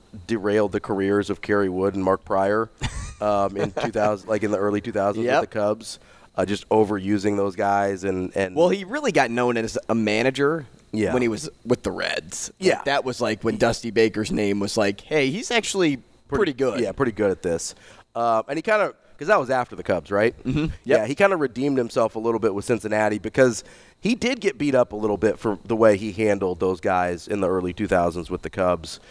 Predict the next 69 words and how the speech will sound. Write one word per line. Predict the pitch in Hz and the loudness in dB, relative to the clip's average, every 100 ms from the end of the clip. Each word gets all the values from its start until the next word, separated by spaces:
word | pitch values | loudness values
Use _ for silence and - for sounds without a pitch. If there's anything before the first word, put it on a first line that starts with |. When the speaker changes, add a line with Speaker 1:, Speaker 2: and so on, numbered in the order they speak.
| - - - | -20 -20 -6
Speaker 1:
Um, | 104 101 92 85 82 80 _ _ _ - | 0 0 0 -2 -8 -14 _ _ _ -6
but, | - | -6
and, | 170 196 175 | 0 0 0
and | 180 | 0
listen, | 135 123 | 0 0
I'm | 143 | 2
not | 127 | 2
a | 104 | 0
Cubs | 123 120 | -4 -2
fan, | 101 95 95 | -2 -2 4
so | |
I | 107 | 4
don't | 98 | 4
really | 95 95 | 0 0
have | 95 | 0
any | 90 92 | 2 0
animosity | 85 90 98 95 85 | 2 2 2 -2 -2
towards | 92 87 | -2 0
him. | 95 | 0
I | 95 | 0
did | 104 | 0
have, | 107 | 0
like, | 92 87 | 0 -4
a | |
weird | 82 90 85 | -2 -2 -2
affinity | - 90 85 85 | -2 -4 -2 -4
for | 90 | -2
Mark | 87 80 - | -2 -2 -2
Prior | 85 85 82 | 2 2 2
back | 80 85 82 | 0 -2 -2
in | 85 | -4
the | 80 | -2
day, | 82 82 | -2 -2
so | 85 87 82 - - - - | 0 0 -2 -4 -20 -10 -2
I, | - | 0
I | 95 | 0
was | 90 87 | 0 -2
a | |
little | 87 82 80 - | -2 -4 -6 -2
bummed | 92 82 82 | 0 0 0
about | 87 82 | 0 0
that. | 87 90 80 - | 0 0 0 -2
But | 85 - | -4 -2
I | 127 | -2
think | 170 | 0
mostly | 123 131 123 | 0 0 -2
'cause | 104 | 0
I | 104 | 0
had | 92 | 0
seen | 107 101 | 0 0
him | |
in | 90 | -2
the | 90 | -2
College | 95 92 | 2 2
Speaker 2:
Mm-hmm. | 107 | 2
Speaker 1:
World | 90 - | -2 0
Series | 92 92 85 | 0 0 -2
with | 87 | -4
U | 92 | -2
S | 87 | -2
C, | - 87 90 90 | -2 -4 0 0
and, | 85 85 - - - - | 0 -6 -14 -20 -18 -4
um, | 92 90 85 | 0 2 0
I | 92 | -2
just | 90 90 | -6 -4
really | 87 | -2
liked | 85 98 98 | 2 0 0
him. | 87 | -2
But, | 85 98 | 2 2